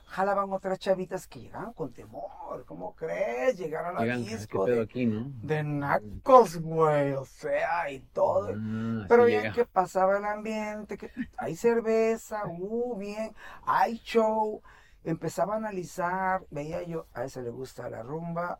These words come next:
Speaker 1: a ese le gusta el reggaetón, perdón, a ese le gusta, este, eh, la salsa, a esos les gusta,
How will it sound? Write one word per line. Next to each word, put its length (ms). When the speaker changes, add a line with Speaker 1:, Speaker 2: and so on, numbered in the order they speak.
Speaker 1:
a 120
ese 200
le 80
gusta 340
el 80
reggaetón, 600
perdón, 260
a 100
ese 160
le 80
gusta, 360
este, 440
eh, 300
la 220
salsa, 540
a 200
esos 280
les 180
gusta, 440